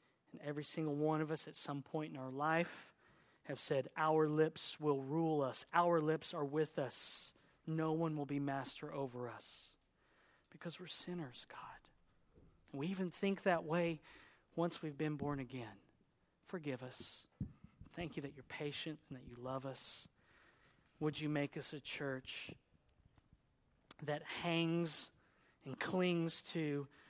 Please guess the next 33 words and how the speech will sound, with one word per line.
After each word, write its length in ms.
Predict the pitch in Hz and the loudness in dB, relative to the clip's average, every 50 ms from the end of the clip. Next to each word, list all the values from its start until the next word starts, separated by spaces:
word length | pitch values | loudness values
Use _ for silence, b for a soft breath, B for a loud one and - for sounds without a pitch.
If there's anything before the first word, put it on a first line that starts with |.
| B B B B B | B B B B B
the 120 | 151 156 | -2 -2
very 400 | 147 139 151 156 156 160 156 156 | 0 2 2 4 4 4 4 4
words 840 | 151 143 135 143 143 139 135 135 135 127 123 - - - - - - - b b b b | 2 0 0 0 2 2 2 2 0 -2 -4 -4 -4 -4 -4 -4 -6 -10 b b b b
that 100 | - 147 | -16 -14
fell 280 | - - 160 147 143 139 | -8 -4 0 0 0 0
from 220 | - - 151 143 | -2 -2 -2 -2
the 80 | 139 131 | -2 0
lips 340 | 131 131 127 123 - - | 0 -2 -2 -4 -6 -8
of 120 | 135 123 123 | -8 -8 -8
your 120 | 127 123 | -8 -6
Son? 460 | 113 - - - 127 120 113 107 101 104 - _ _ _ _ _ _ _ _ _ _ _ _ _ _ _ _ _ _ _ _ _ _ - | -4 -4 -4 -4 -4 -6 -8 -10 -12 -16 -20 _ _ _ _ _ _ _ _ _ _ _ _ _ _ _ _ _ _ _ _ _ _ -16
He 160 | - - 147 | -10 -8 -6
has 240 | 123 131 139 135 127 | -4 -2 -2 -2 -2
all 200 | 151 139 139 143 | -2 -2 -2 -4
authority. 640 | 147 139 - - 120 107 107 107 - - - - - _ _ _ b b b b b | -4 -6 -8 -10 -12 -10 -12 -14 -16 -18 -20 -20 -20 _ _ _ b b b b b
He's 200 | b - 143 - | b -10 -10 -8
commissioned 540 | - - 147 139 139 139 139 - 160 147 143 | -8 -6 -4 -4 -2 -2 -4 -4 -2 -2 -2
us 180 | 147 147 - - | -2 -2 -4 -6
to 100 | - 165 | -6 -4
make 240 | 151 143 143 135 - | -2 -2 -4 -4 -6
disciples, 680 | - - - - 120 113 - - 123 113 - - - - B B B B B B B B B | -10 -10 -10 -10 -10 -12 -12 -12 -12 -12 -12 -12 -12 -14 B B B B B B B B B
and 120 | 143 127 | -12 -10
he 140 | 120 127 127 | -8 -8 -8
is 160 | 127 117 120 | -8 -8 -8
with 240 | 120 120 113 - - | -8 -10 -10 -10 -12
us. 160 | 120 - - - | -14 -12 -10 -8
May 120 | 135 131 | -6 -6
we 200 | 127 131 131 131 | -4 -4 -4 -6
be 240 | 123 143 143 143 143 | -4 -4 -4 -4 -4
a 40 | 135 | -4
church 440 | - - - 135 131 127 - - | -6 -6 -6 -6 -6 -6 -8 -10
that 180 | - 135 - _ | -12 -14 -16 _
clings 640 | - - - 147 147 151 156 156 160 160 - - | -16 -10 -6 -2 -2 0 0 0 0 -2 -2 -6